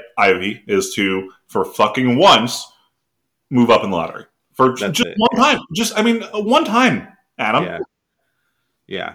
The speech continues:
Speaker 2: I just don't think it's gonna, Mark Tatum, too. He needs to get, he needs to get
Speaker 1: I don't, like, okay, who is, what team, eh, like, you wanna, okay, the Cavs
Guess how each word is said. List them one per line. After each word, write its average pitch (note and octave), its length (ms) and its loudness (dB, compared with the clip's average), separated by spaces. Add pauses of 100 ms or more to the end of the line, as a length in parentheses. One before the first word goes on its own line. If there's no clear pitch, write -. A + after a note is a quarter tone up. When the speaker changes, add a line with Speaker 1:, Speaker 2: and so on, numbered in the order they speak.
(100)
Speaker 2:
I G2 140 -6
just F#2 180 -14
don't F#2 140 -8
think F2 120 -6
it's E2 120 -14
gonna, F2 240 -10
Mark G#2+ 260 -6
Tatum, E2+ 400 -6
too. E2 340 -14
He F#2+ 140 -16
needs F2+ 220 -12
to F2+ 80 -18
get, D#2+ 300 -12 (220)
he F#2 120 -20
needs D#2+ 200 -18
to - 60 -20
get - 240 -18 (340)
Speaker 1:
I G3+ 80 0
don't, B3+ 200 -2
like, G3+ 200 -6 (220)
okay, D3+ 320 0 (220)
who A#3 240 2
is, A#3 440 -2 (840)
what E3 320 2
team, B2+ 520 -2 (520)
eh, C3 340 -4
like, A#2+ 340 0 (220)
you B2 180 2
wanna, D3 560 4
okay, A2+ 260 0
the G2 60 -2
Cavs A#2+ 640 4